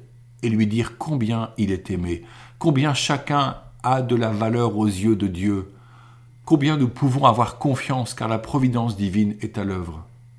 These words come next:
Je rêve d'une église qui lève les bras au ciel pour louer, qui fasse monter vers Dieu des chants et des cantiques inspirés,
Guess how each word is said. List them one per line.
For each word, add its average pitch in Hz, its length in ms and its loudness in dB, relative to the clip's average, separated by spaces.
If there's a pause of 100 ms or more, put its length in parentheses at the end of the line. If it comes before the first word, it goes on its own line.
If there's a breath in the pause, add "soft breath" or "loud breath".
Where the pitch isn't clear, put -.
(1400 soft breath)
Je 127 160 4
rêve 123 360 4 (460 soft breath)
d'une 123 180 0
église 120 400 4
qui - 140 -2
lève 107 480 2
les 107 140 -4
bras 98 320 -4
au 110 80 -2
ciel 95 360 -4
pour 98 180 -6
louer, 87 340 -4 (1120 soft breath)
qui 135 140 0
fasse 151 280 2
monter 151 360 4
vers 127 200 2
Dieu 123 260 2
des 113 140 4
chants 123 560 0
et 131 60 -2
des 117 180 0
cantiques 123 480 0
inspirés, 113 720 0